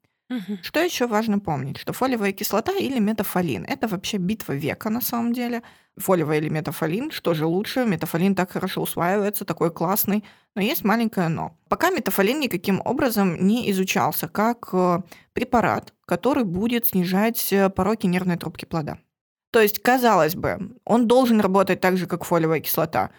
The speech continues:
Speaker 2: но мы не знаем, работает он так же или нет. Рисковать, э, здоровьем, э, своего ребёнка как-то не очень хочется, поэтому мы рекомендуем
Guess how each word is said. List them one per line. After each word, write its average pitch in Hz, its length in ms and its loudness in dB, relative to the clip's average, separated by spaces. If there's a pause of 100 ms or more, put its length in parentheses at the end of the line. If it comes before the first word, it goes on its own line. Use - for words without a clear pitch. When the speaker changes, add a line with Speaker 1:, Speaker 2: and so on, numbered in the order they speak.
(140)
Speaker 2:
но 233 80 2
мы 339 100 2
не 285 140 2
знаем, 185 360 4
работает 196 500 2
он 170 120 0
так 165 240 0
же 170 160 -6
или 226 280 -2
нет. 190 380 -2 (320)
Рисковать, 233 880 2
э, 202 440 6
здоровьем, 196 840 4 (220)
э, - 20 -2
своего 190 360 2
ребёнка 247 420 -2
как-то 240 300 0
не 196 100 4
очень 202 200 2
хочется, - 460 -2
поэтому 220 360 2
мы 202 120 4
рекомендуем 208 640 0